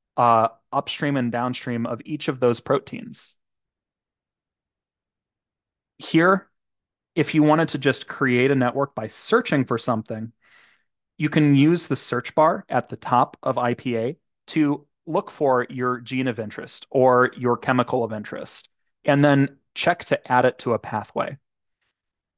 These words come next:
Likewise, if you're interested in a particular disease, like here, I'm searching for atopic dermatitis,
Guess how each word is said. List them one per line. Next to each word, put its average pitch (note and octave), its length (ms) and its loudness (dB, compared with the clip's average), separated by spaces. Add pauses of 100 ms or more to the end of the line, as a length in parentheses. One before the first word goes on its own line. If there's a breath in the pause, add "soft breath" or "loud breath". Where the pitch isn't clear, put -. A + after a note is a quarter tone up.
(420)
Likewise, C#3 840 2 (200)
if - 180 -2
you're C3+ 120 6
interested C#3 480 2
in C3 80 2
a B2 60 2
particular B2+ 540 0
disease, A#2 720 -6 (120)
like A#2+ 220 0
here, C3 420 0 (100)
I'm A#2+ 120 -6
searching A#2+ 340 -2
for B2+ 120 -2
atopic A#2 480 -2
dermatitis, B2+ 840 -4